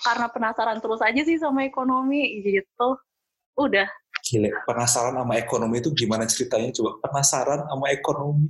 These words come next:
Speaker 1: <laughs> Ya, ya,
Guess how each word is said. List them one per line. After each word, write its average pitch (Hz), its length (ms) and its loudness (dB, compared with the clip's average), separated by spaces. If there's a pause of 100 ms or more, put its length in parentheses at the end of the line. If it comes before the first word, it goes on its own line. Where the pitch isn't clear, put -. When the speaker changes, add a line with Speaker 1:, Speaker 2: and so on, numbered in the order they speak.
Speaker 1:
<laughs> - 380 0 (1800)
Ya, 262 480 4 (400)
ya, 247 280 4